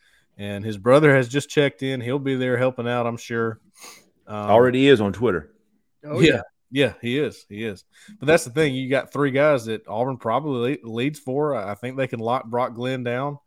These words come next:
Speaker 1: If they want Jeff Farr, they can get him, I think, and still working on Osbury, but getting closer. And then you got two more guys who,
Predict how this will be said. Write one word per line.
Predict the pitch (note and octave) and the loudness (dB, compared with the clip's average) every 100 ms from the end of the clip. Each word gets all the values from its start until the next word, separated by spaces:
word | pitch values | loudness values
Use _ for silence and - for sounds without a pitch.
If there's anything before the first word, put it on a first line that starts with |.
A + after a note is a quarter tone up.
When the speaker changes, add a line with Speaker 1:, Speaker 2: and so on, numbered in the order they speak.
| _ _ _ | _ _ _
Speaker 1:
If | G2+ F#2+ | -18 -10
they | G2+ | -6
want | G#2+ C#3+ B2+ | -2 -2 0
Jeff | C3+ C#3 | 0 2
Farr, | C#3 C#3+ C3+ | 2 2 2
they | B2+ | -2
can | A2 | -2
get | G#2+ C3 | -4 -4
him, | C3+ | -4
I | C3 | -6
think, | A#2+ C3+ D3 - _ _ _ _ | -6 -6 -8 -12 _ _ _ _
and | A2 G#2+ G#2+ G#2 G#2 _ | -10 -8 -8 -10 -14 _
still | - - C#3 | -14 -2 0
working | C3+ C3 B2+ | 2 2 0
on | A#2+ B2 D3+ | 0 0 0
Osbury, | B2+ B2+ B2 | 0 -2 -2
but | A2+ | -4
getting | B2+ A2 | -6 -6
closer. | - D#3+ D3+ G#2 G2+ | -2 0 -2 -6 -10
And | A2 | -8
then | C#3 | -6
you | C#3 | -4
got | C3+ | -4
two | - D3 | -4 -4
more | C#3+ E3+ | -2 -2
guys | D3 B2+ B2 A2+ | -2 0 0 -2
who, | - B2 A#2+ A2+ | -6 -6 -4 -6